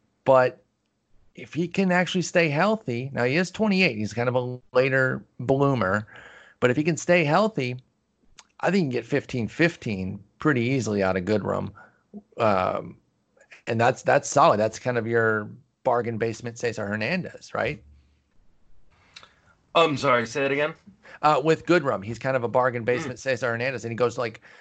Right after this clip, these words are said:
Speaker 1: a round, round and a half later, has triple eligibility too. That's why his price isn't that much different than Hernandez's,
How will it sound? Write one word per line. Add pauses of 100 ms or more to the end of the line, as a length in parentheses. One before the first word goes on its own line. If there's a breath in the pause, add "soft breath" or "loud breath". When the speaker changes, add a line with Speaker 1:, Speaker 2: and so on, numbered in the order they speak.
(100)
Speaker 1:
a
round,
round
and
a
half
later, (320 soft breath)
has
triple
eligibility
too.
That's
why
his
price
isn't
that
much
different
than
Hernandez's,